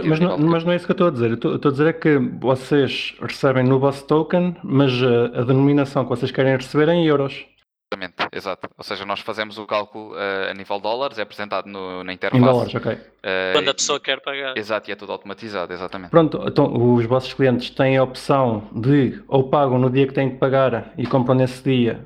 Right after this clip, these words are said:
Speaker 2: e, e o mercado pouco varia, ou então, visto que vocês são uma casa de apostas, os vossos clientes também podem apostar e tentar comprar mais barato e jogar com o mercado?
Speaker 1: Exato, exato. Ou seja, se, se olhares dessa forma, assim, é um, é uma bet,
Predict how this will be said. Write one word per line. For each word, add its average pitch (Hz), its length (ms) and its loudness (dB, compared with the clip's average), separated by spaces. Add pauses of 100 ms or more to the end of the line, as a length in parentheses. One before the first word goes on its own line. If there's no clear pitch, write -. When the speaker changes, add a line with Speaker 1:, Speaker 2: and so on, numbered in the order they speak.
(140)
Speaker 2:
e, 117 440 -6
e - 60 -10
o 127 220 0
mercado 127 640 2
pouco 131 220 0
varia, 147 460 2 (580)
ou 151 180 4
então, 190 680 2
visto 127 260 -2
que - 60 -4
vocês 143 280 2
são 143 400 2
uma 135 280 0
casa 139 240 2
de 151 60 4
apostas, 160 360 0
os 165 120 -2
vossos 160 220 0
clientes 165 280 2
também 165 180 2
podem 165 260 4
apostar 175 760 0
e 170 80 -8
tentar 170 260 2
comprar 170 340 2
mais 165 240 2
barato 165 480 0 (880)
e 135 80 0
jogar 131 240 4
com 127 60 0
o 123 40 6
mercado? 127 380 0 (320)
Speaker 1:
Exato, 135 160 -6
exato. 117 320 -10
Ou - 80 -8
seja, 92 380 -4
se, 87 200 -8
se 92 120 -6
olhares 92 180 -6
dessa 90 140 -14
forma, 98 320 -16 (140)
assim, - 260 -20 (240)
é 85 160 -12
um, 87 100 -14 (100)
é 85 40 -8
uma 87 160 -6
bet, 90 200 -8